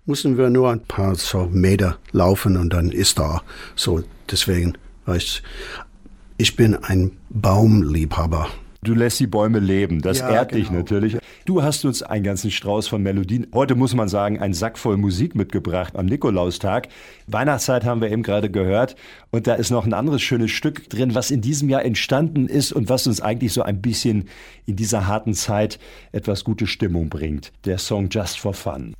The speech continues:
Speaker 2: Was war die
Speaker 1: Genau.
Speaker 2: Motivation dafür?
Speaker 1: Ich, es war alles so, die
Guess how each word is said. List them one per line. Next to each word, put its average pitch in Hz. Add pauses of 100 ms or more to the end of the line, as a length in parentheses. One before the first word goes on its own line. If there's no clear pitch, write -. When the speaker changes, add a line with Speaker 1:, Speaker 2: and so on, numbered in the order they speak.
(140)
Speaker 2:
Was 127
war 127
die 120
Speaker 1:
Genau. 110
Speaker 2:
Motivation 113
dafür? 78
Speaker 1:
Ich, - (440)
es -
war 117
alles 120
so, 113 (180)
die 101